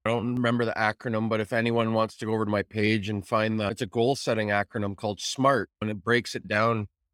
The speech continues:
in basically five simple letters in the word smart, but each letter means something in goal setting. And it's, it's just all this,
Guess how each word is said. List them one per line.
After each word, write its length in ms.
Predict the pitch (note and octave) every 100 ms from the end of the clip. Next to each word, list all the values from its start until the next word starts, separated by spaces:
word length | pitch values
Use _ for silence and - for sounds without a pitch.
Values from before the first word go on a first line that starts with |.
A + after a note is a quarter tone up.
| _ _
in 380 | A2 A2 G#2 G2+
basically 520 | G2 A#2 - A2+ G#2+ G#2 _
five 420 | _ B2 A2 A2+ G2+
simple 500 | - B2+ A#2 A2+ G2+
letters 600 | G#2+ A#2+ G#2+ G#2 - - _ _ _ _
in 100 | G#2+
the 100 | G#2+
word 200 | G#2 A2
smart, 400 | - - A#2+ B2
but 120 | - F#2+ -
each 260 | C#3 C3 -
letter 320 | A#2 C3 A#2
means 360 | G#2 A#2 C#3+ C3
something 380 | B2 G#2 G#2+ G#2
in 180 | G2+
goal 260 | G2 G#2+ D3
setting. 420 | - G#2 G2 G2+
And 80 | G2+
it's, 120 | G2+
it's 240 | G#2+ G#2+ -
just 280 | C3 -
all 320 | C3+ C3 C#3 C3
this, 260 | G#2 -